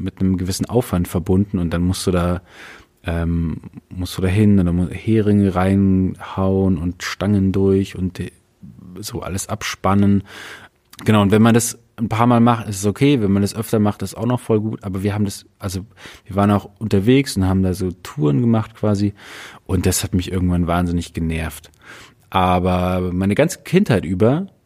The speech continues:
ähm, fand ich das sehr, sehr cool. Ähm, dieses draußen und im Zelt und dünne Zeltwand und dann, wenn's regnet, prasselt's so auf die, auf das Zeltdach und es, ähm, man ist da drin. Und ich kann mich noch an eine Situation erinnern,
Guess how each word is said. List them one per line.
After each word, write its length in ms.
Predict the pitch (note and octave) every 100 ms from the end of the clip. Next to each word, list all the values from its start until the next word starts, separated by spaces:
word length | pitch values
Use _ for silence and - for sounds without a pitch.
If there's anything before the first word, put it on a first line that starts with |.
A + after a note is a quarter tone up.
| _
ähm, 320 | - A2 A2+ G#2+
fand 200 | A#2 A2+
ich 80 |
das 140 | A2 -
sehr, 140 | A#2+
sehr 140 | A#2+ A#2+ -
cool. 240 | A2+ D#2+ - _ _ _ _ _ _ -
Ähm, 260 | E2+ E2+ D#2+
dieses 360 | D#2+ D#2+ -
draußen 720 | - F2 F#2 G2 - F2+ F2+
und 160 | D#2+ D#2+
im 80 | E2
Zelt 320 | - F2 F2+
und 160 | D#2+ -
dünne 160 | F2
Zeltwand 420 | - F2+ E2 F2+
und 60 | E2
dann, 160 | D#2 E2
wenn's 240 | E2 -
regnet, 420 | G#2 A2+ A2+ F#2+
prasselt's 420 | - G2+ - G#2
so 320 | - F#2+ F#2 F#2 - - -
auf 220 | F2+ -
die, 360 | - F2+ F2 -
auf 100 | -
das 160 | -
Zeltdach 640 | - G2+ G2+ - F2+ - -
und 200 | D#2+ E2
es, 220 | - -
ähm, 380 | D#2 D#2 E2+ F#2+ - -
man 140 | - F2
ist 160 | -
da 60 | F2
drin. 340 | - F#2 F#2+ F#2 - - - -
Und 100 | -
ich 100 | F#2
kann 120 | -
mich 80 | A#2
noch 120 | A2+
an 120 | G#2 F#2
eine 260 | A2+ B2
Situation 440 | A2+ A2 A2 - G#2
erinnern, 400 | G2+ G2 G2